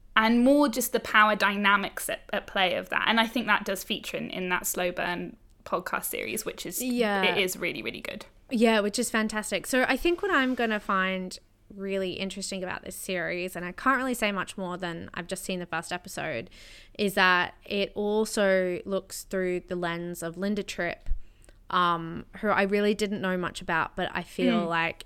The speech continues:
Speaker 2: you're going to get a real sense of her kind of representation of the old guard of Washington, um, and, like, and what you were talking about, Bill Clinton being, like, a shift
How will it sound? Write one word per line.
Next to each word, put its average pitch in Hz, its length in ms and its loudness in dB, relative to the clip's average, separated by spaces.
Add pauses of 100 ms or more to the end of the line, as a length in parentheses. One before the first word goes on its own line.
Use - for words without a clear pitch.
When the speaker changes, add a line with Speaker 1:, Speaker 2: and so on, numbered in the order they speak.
Speaker 2:
you're 185 180 -2
going 180 300 -4
to 185 100 -4
get 165 400 -2 (160)
a 196 80 -4
real 185 320 -2
sense - 800 -4
of 190 180 -6 (160)
her 170 500 -4 (140)
kind 190 180 -4
of 175 80 -6
representation 180 840 -4
of 165 120 -10
the 180 200 -2
old 196 480 2
guard 170 500 0
of - 160 -10
Washington, 185 640 -6 (560)
um, 185 520 2 (120)
and, 190 320 4
like, 175 340 0 (200)
and 202 280 2
what 190 240 0
you 202 80 0
were 190 80 2
talking 185 280 -2
about, 175 260 -2
Bill 180 180 -2
Clinton 180 400 -4
being, 175 240 -4
like, 165 380 -8
a 185 80 -8
shift - 600 -2